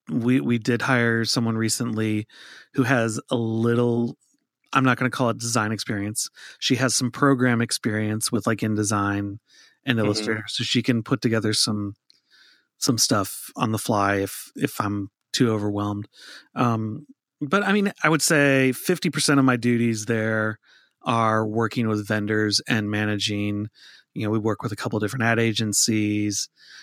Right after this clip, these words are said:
Speaker 1: and P R firms and, and things like that, and some specialty companies as well. So it's, it's a lot of managing that. Um, so I, I have to farm out all of my cool work to those <laughs> guys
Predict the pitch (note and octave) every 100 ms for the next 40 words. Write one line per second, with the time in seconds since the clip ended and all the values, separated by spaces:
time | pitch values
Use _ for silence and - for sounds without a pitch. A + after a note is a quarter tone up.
0 | - - A#2+ G#2+ G2+ G2+ G#2+ A2 A2 B2
1 | - C#4+ - _ _ _ _ - - D3
2 | B2 A2 G2 A#2+ G#2+ G#2 G#2 - G#2+ G#2
3 | A#2 A2 G#2 - A2+ G#2+ G#2 A2 G#2 G2+
4 | A#2+ G#2+ G#2+ G2 A2 G2+ A2+ G#2 G#2+ G2+
5 | G#2 - - - - - B2+ A2+ G2+ B2+
6 | A#2 - C#3 A#2+ B2 C3 C#3 C#3+ C3 B2+
7 | A#2+ B2 A2+ A2 G#2+ G#2+ - _ _ -
8 | - - _ - A2+ A2 G#2+ G#2+ G#2+ G#2+
9 | D#3+ _ _ - - - A#2 G#2+ G#2+ C3
10 | - - - B2 C3+ C3+ C#3+ - C3 B2
11 | B2 B2 A#2 A2+ A2+ G#2+ C3 C3 B2+ D3
12 | - - _ - - - C3 A#2+ D3+ D3+
13 | - D#3+ E3+ E3